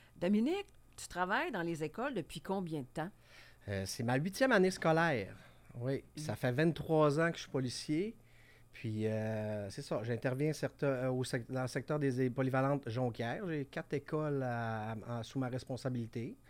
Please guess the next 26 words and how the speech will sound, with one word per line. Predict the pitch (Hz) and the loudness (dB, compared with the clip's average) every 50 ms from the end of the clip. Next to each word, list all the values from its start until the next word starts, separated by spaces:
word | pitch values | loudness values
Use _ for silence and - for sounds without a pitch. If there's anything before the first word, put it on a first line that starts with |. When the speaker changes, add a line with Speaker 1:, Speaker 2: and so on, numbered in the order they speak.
| - - - - - - - - - - | -20 -20 -20 -20 -20 -20 -20 -14 -8 -6
Speaker 2:
Euh, | 107 101 101 101 101 101 101 98 | -4 -2 -2 -2 -2 -4 -4 -6
on | 107 110 | -8 -8
travaille | 104 - 123 117 131 143 139 | -8 -4 -2 2 4 4 4
en | 135 127 | 4 2
partenariat, | - 123 - - 135 127 123 117 120 120 123 135 | 0 -2 -2 0 0 0 0 0 0 0 0 0
là, | 139 | -2
avec | 131 117 117 117 - | -2 -2 -4 -4 -4
moi. | 135 135 | -4 -4
Je | 127 | -4
suis, | - - 135 | -4 -2 -2
euh, | 120 113 113 110 107 113 110 110 113 113 | 0 0 -2 -4 -4 -4 -4 -4 -4 -4
à | 110 113 110 110 - - - - - | -4 -6 -8 -8 -10 -14 -20 -12 -10
École | 120 117 - 135 | -8 -6 -4 -4
secondaire | - 131 135 135 139 139 | -2 0 2 2 4 4
des | 139 139 | 4 4
bâtisseurs, | 131 131 127 - - - 147 143 139 131 | 2 0 0 -2 -2 0 2 2 2 2
édifice | 127 117 110 - - 131 - - | 0 -2 -6 -6 -6 -6 -6 -4
Kenogami, | - 127 120 123 123 123 123 117 123 131 135 139 | -2 0 0 0 2 2 2 2 2 2 2 0
puis | 135 - - 120 | -2 -4 -6 -6
Jonquière. | 117 123 117 117 104 - 120 120 131 160 202 247 - - - - | -4 -2 -4 -4 -4 -2 -2 -2 -2 -2 -4 -4 -8 -12 -12 -10
Speaker 1:
OK. | 147 139 - - 143 127 113 127 | -10 -10 -10 -10 -10 -8 -6 -2
Speaker 2:
Ensuite, | 120 - 330 427 147 143 139 135 | -2 -2 0 0 0 -2 0 2
la | 131 127 123 | 2 2 2
polyvalente, | - 135 127 131 120 127 123 127 131 127 123 - 127 | 2 0 0 2 2 2 2 2 2 2 0 0 0
euh, | 120 117 | 0 0
d'Arvida. | 120 127 117 117 117 123 117 120 117 120 156 269 | 0 0 0 0 -2 0 2 2 2 2 2 0